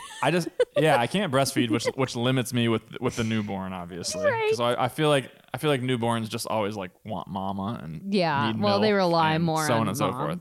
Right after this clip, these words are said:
Speaker 2: Yeah.
Speaker 1: Yeah.
Speaker 2: So I'm, I'm definitely doing more Emmy duties for
Speaker 1: Mm-hmm.
Speaker 2: sure now. But I'm, I'm pretty much just, whatever one Jade isn't paying attention to, I kinda just monitor the other one.
Speaker 1: Gotcha. But which
Speaker 2: I'm
Speaker 1: is
Speaker 2: like
Speaker 1: a hard,
Speaker 2: backup mom.
Speaker 1: really
Speaker 2: Yeah.
Speaker 1: hard job. Yeah.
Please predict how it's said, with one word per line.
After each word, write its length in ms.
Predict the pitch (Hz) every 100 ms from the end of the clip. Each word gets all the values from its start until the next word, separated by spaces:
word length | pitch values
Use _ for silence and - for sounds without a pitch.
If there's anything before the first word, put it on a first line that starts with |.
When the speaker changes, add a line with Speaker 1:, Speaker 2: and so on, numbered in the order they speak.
| -
Speaker 2:
Yeah. 180 | 120 85
Speaker 1:
Yeah. 60 | 147 - _ _ - -
Speaker 2:
So 120 | 120
I'm, 100 | 123
I'm 160 | 135 131
definitely 300 | 147 147 131
doing 320 | 131 123 117
more 400 | 110 117 113 113
Emmy 280 | 95 107 113
duties 520 | 110 113 127 139 - -
for 100 | 202
Speaker 1:
Mm-hmm. 140 | 196
Speaker 2:
sure 380 | 185 113 123 180 -
now. 460 | - 127 135 151 156 160 - _ -
But 80 | 135
I'm, 140 | 139
I'm 160 | 143 139
pretty 220 | - 214
much 160 | 196 -
just, 180 | 147
whatever 320 | 127 135 147 139
one 160 | 135
Jade 320 | 110 117 113 -
isn't 240 | 113 120
paying 200 | 120 127
attention 320 | 127 135 127 131
to, 240 | 143 139
I 200 | 73 113
kinda 240 | 107 117 113
just 140 | 117
monitor 440 | 107 110 113 107 110
the 120 | 110
other 200 | 95 85
one. 220 | 78 110 - - - - _
Speaker 1:
Gotcha. 580 | 175 170 - 165 131 156
But 140 | 196 214
which 160 | 247
Speaker 2:
I'm 80 | 254
Speaker 1:
is 60 | 226
Speaker 2:
like 100 | 262
Speaker 1:
a 20 |
hard, 240 | 170 190 190
Speaker 2:
backup 140 | -
mom. 200 | - 180
Speaker 1:
really 260 | 214 208 226
Speaker 2:
Yeah. 100 | 190
Speaker 1:
hard 180 | 160 185
job. 340 | 220 349 156
Yeah. 240 | - 240